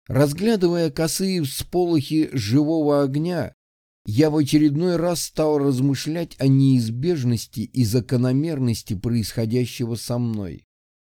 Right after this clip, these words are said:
Больше двенадцати лет, находясь в тюрьме и зоне, пообщавшись за это время с тысячами заключённых, я убедился, что все, кто находились здесь,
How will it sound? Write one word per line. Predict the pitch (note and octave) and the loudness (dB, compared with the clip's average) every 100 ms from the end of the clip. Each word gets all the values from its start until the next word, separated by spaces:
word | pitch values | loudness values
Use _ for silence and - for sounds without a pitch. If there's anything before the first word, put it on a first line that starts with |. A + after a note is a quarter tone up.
| _ _ _ _ - | _ _ _ _ -14
Больше | G#2 A#2+ D#3+ C#3 D3+ | -4 2 2 2 0
двенадцати | C3 D#3 D#3+ E3 C#3 C#3 - | 2 2 0 -2 -2 -2 2
лет, | C3+ D3+ D#3 C3 | 0 0 -4 -4
находясь | A#2 B2+ B2+ C#3+ C3+ | -2 0 2 2 2
в | - - | -4 -2
тюрьме | C3 A#2 C#3+ D3+ | 0 2 0 -2
и | - A#2 | -4 -6
зоне, | A2 D#3+ D3 F#2 - _ _ _ _ _ - | -4 -4 -4 -6 -10 _ _ _ _ _ -6
пообщавшись | D3+ F#3+ G3+ - F3+ C3+ B2 A2 | -2 -2 -2 0 0 0 0 -2
за | G#2+ | 0
это | C3 B2+ B2+ | 0 0 0
время | C#3 C#3+ B2+ | 2 2 2
с | B2 | -2
тысячами | - D#3 C3+ A#2+ C3+ B2 | -6 -6 -4 -2 0 2
заключённых, | A2 A2 A#2+ B2 - E3 D3+ A2 E2 _ _ _ _ _ - | 0 -2 -2 -4 -4 -4 -4 -4 -8 _ _ _ _ _ -4
я | A#2 C#3+ | 2 4
убедился, | C3 A#2+ C3 C3 F3 D3+ C3+ | 4 2 2 0 -2 -2 -2
что | B2 - C3 | -2 -2 -4
все, | - - - F3+ | -4 -8 -4 -4
кто | C3+ C#3 | -4 -2
находились | B2+ A#2+ C3 C3+ F#3 C#3+ A2 | 0 2 0 0 -2 0 0
здесь, | G2+ G#2+ G2 - | -2 -4 -4 -6